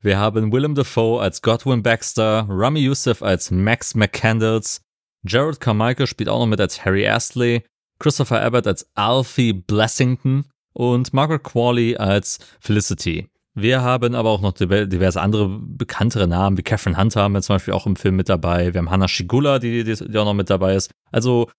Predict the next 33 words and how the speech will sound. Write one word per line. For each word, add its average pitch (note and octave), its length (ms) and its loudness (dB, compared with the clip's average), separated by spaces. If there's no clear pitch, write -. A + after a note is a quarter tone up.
auch - 280 0
wieder C3+ 520 0
wild F3+ 220 2
gemischt D3+ 560 -2
aus A2 120 0
verschiedenen B2+ 500 0
Ländern, A2 400 0
wieder G#2 200 0
alles G#2 240 -4
mit G#2 140 0
am F#2+ 100 0
Start. F#2 460 -2
Der G#2 100 -4
gute B2+ 280 0
Daddy G2+ 240 2
Yorgos G2+ 520 2
hat A2+ 140 0
sich - 180 -2
gedacht, F#2 460 0
ich - 260 -4
bin G#2+ 480 0
einfach G2+ 340 0
ein A2 80 2
internationaler F#2+ 960 0
Regisseur, B2+ 720 0
also F2 260 0
warum G2 440 0
sollte G#2+ 500 0
ich - 140 -2
nicht G2 240 -2
international F#2 580 0
auch E2 160 -2
besetzen? A2 540 -2